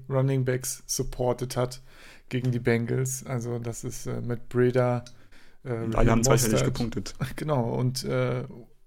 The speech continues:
Speaker 1: Jeffrey Wilson, also das ist schon, ja, also genau, drei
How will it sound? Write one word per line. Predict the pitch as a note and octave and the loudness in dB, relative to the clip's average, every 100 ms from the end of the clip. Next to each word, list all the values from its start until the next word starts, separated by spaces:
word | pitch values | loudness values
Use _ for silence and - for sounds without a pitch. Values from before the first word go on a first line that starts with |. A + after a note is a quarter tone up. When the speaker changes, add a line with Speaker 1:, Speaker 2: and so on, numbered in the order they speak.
| - | -6
Speaker 1:
Jeffrey | B2+ B2 C3 B2 | -4 -2 0 4
Wilson, | B2+ C3 C3 B2+ C#3 C3 | 4 4 2 -2 -2 -4
also | A#2 A#2 A#2 | -6 -4 -4
das | A#2 B2 | -2 -2
ist | C3+ - | -2 -4
schon, | B2+ B2 B2 B2+ - _ _ _ _ _ - - | -2 0 -2 -6 -14 _ _ _ _ _ -20 -12
ja, | B2 B2 - _ _ _ - | -10 -8 -12 _ _ _ -4
also | B2 B2+ | 2 4
genau, | C3 B2+ B2 | 4 4 2
drei | A#2+ B2 B2 B2 B2 | 2 0 2 2 -2